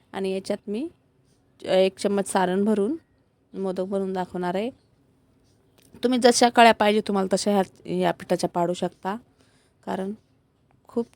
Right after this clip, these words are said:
छान कळ्या पडतात अशा प्रकारे. तर आणि हे मोदक तुम्ही ना तळू पण शकतात आणि आठ दिवस ठेवू पण शकता, पण मी याला उकडणार आहे. तुम्हाला जर जास्त दिवस ठेवायचे असतील हे मोदक, तर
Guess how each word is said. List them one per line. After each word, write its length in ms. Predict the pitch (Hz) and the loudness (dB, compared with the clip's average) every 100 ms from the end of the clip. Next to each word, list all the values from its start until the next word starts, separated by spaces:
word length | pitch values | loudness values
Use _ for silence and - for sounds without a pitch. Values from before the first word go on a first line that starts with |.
| - | -10
छान 220 | 202 190 | -6 -6
कळ्या 220 | 185 185 | -2 0
पडतात 340 | 185 190 - 214 | 0 -4 -4 -4
अशा 200 | 214 - | -2 -4
प्रकारे. 480 | 208 202 - 202 226 254 _ _ _ _ _ _ _ _ _ _ | -6 -6 -4 -4 -4 -8 _ _ _ _ _ _ _ _ _ _
तर 60 | 214 | 2
आणि 140 | 226 | 2
हे 160 | 254 262 | 4 2
मोदक 280 | 247 240 240 - | 2 2 2 0
तुम्ही 160 | 247 240 | -2 0
ना 80 | 254 - | -2 0
तळू 160 | 220 | 0
पण 180 | 220 240 | 0 -2
शकतात 520 | 240 220 - 214 - | -2 -8 -4 -4 -4
आणि 160 | 202 202 | -4 -2
आठ 220 | 202 202 196 | 2 0 2
दिवस 340 | 214 254 - - _ _ _ _ | 0 0 -4 -12 _ _ _ _
ठेवू 160 | - 202 | -4 -2
पण 160 | 196 190 | 0 -2
शकता, 420 | 196 185 - 190 190 _ _ _ _ _ | -4 -8 -8 -12 -12 _ _ _ _ _
पण 120 | 220 214 | -2 0
मी 120 | 208 | -2
याला 160 | 196 | -2
उकडणार 500 | 185 190 196 190 196 | -2 -2 -2 0 -2
आहे. 300 | 202 202 214 240 _ _ _ _ - - _ _ _ _ _ _ _ _ _ _ _ _ _ _ _ _ | -2 -4 -6 -10 _ _ _ _ -20 -20 _ _ _ _ _ _ _ _ _ _ _ _ _ _ _ _
तुम्हाला 180 | 233 226 | 2 4
जर 100 | 226 | 4
जास्त 360 | 214 214 220 233 226 226 226 - - 220 | 4 4 2 4 4 2 0 -8 -14 0
दिवस 220 | 214 214 | 0 0
ठेवायचे 320 | 226 208 196 | 0 0 4
असतील 260 | 196 - 208 | 2 2 2
हे 80 | 220 | 4
मोदक, 360 | 214 190 | 4 0
तर 40 | 202 | -2